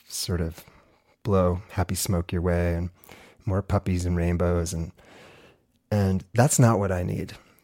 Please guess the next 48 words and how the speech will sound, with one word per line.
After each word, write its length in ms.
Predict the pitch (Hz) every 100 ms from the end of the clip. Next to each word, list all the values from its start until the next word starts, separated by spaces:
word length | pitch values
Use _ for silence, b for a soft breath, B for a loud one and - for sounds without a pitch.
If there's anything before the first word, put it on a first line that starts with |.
| -
And 160 | 110 104
so 200 | - 120
from 220 | - 117
the 60 | 127
very 240 | 131 131
beginning, 360 | 110 110 107 95
Chris, 240 | 110 -
I've 160 | 98 -
totally 320 | - - 127 110
appreciated 520 | - 120 113 98 92
how 380 | 90 98 92 87 B B B B B B _ _ _ _ _ _ _ -
incredibly, 680 | 110 - 123 113 101 101 -
sometimes 460 | - 120 117 101 104
we'll 120 | 98
say 160 | -
brutally 540 | 92 92 98 101 98 87
honest. 420 | 101 90 85 87
And 80 | 117
I've 120 | 135 -
asked 240 | 156 190
for 160 | - 104
it. 140 | -
Like, 120 | 110 113
you've, 260 | 123 147
you, 120 | 143 131 _ -
to 140 | -
your 140 | 147 160
credit, 300 | 160 135 110
you'll 300 | 117 110 104
often 300 | 110 - 110
say, 240 | - 107
and 100 | 87
this 100 | 98
has 40 | -
been 140 | 104
true 200 | 92 107
now 240 | 92 85 82
all 260 | 107 101 90
these 220 | 101 -
three 160 | -
seasons, 380 | 87 101 82 80
"Do 260 | - 110 98
you 380 | 98 92 - 65 _
wanna 380 | 110 98 98 98
know 180 | 95 92
what 120 | 92
I 60 |
think? 420 | 90 - - -